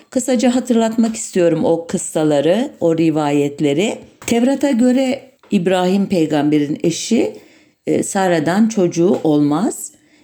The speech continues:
İbrahim Sara'dan bir çocuğu olması durumunda bunu Tanrı'ya kurban olarak adar. Bu arada cariyesi Hacer'den bir oğul sahibi olur. Ona İsmail adı verilir.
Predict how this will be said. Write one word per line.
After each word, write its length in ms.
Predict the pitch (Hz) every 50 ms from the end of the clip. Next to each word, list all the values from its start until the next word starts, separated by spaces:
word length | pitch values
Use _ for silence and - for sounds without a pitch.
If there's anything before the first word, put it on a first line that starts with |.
| _ -
İbrahim 600 | 214 185 214 226 220 214 220 220 220 214 - - - - _ _ -
Sara'dan 520 | - - 202 196 196 180 185 185 185 185
bir 60 | 180
çocuğu 380 | 180 - 196 185 175 - 190 -
olması 520 | - 170 170 170 175 175 - - 190 170
durumunda 640 | 160 160 147 147 151 147 147 151 151 190 214 262 - - - _ _ _ _ _ _ _ _ _
bunu 320 | 196 202 214 220 226 220 220
Tanrı'ya 480 | 196 185 175 175 175 190 220 240 233
kurban 560 | - - 214 196 190 214 214 208 208 - -
olarak 500 | 156 143 139 135 127 127 123 123 - - -
adar. 440 | 151 143 127 - 180 220 - - 208
Bu 120 | 240 254
arada 420 | 247 240 220 208 190 175 254 311 247
cariyesi 520 | 226 240 233 233 233 233 233 220 - 233
Hacer'den 640 | 214 208 196 180 190 185 180 180 175 226 247 - - - - - _ _ _ _ _ _ _
bir 180 | 247 254 254 - - -
oğul 280 | 202 196 208 233 254 247
sahibi 480 | - - 196 165 147 143 131 127 135
olur. 240 | 123 127 151 208 -
Ona 240 | - 226 220 220 -
İsmail 540 | 170 - - - 202 202 202 208 220 214 196
adı 200 | 160 147 147 135
verilir. 580 | 139 135 131 135 135 151 196 262 - - -